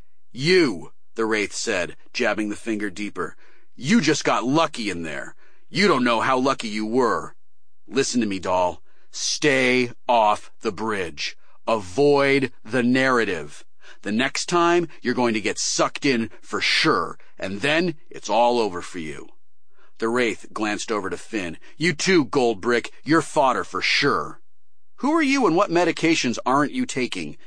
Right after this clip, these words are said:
Finn said. The wraith sneered at Finn. "Don't think I'm gonna warn either of you again," he said. "Listen to me or don't. But if you don't, you'll be dead. And then where will you be? Dead,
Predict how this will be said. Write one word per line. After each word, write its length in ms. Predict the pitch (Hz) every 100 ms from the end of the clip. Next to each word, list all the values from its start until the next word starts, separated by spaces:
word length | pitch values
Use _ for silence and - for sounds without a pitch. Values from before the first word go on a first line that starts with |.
| -
Finn 280 | - 95
said. 400 | 90 - 87 80 - - - - - -
The 100 | 113
wraith 280 | 110 127 113
sneered 540 | - - 120 120 98
at 120 | 92 -
Finn. 400 | - 107 82 - - -
"Don't 200 | 190 254
think 180 | 330 294
I'm 100 | 247
gonna 140 | 226
warn 380 | 170 175 190 170
either 360 | 190 190 170 156
of 80 | 131
you 180 | 147 127
again," 580 | 107 143 139 82 57 -
he 200 | - 107
said. 340 | - 95 67 - - -
"Listen 380 | 139 185 226 220
to 80 |
me 300 | 220 240 247 - -
or 120 | - 139
don't. 500 | 98 151 85 - - - -
But 80 | 82
if 180 | 82 -
you 60 |
don't, 500 | 87 - 165 247 - - -
you'll 180 | - 151
be 160 | 131 120
dead. 560 | 104 98 160 101 - - - -
And 180 | 226 247
then 320 | 226 220 160
where 160 | 131 110
will 140 | 92
you 180 | 82 82
be? 340 | 76 62 52 - - - -
Dead, 640 | 135 220 233 143 92 -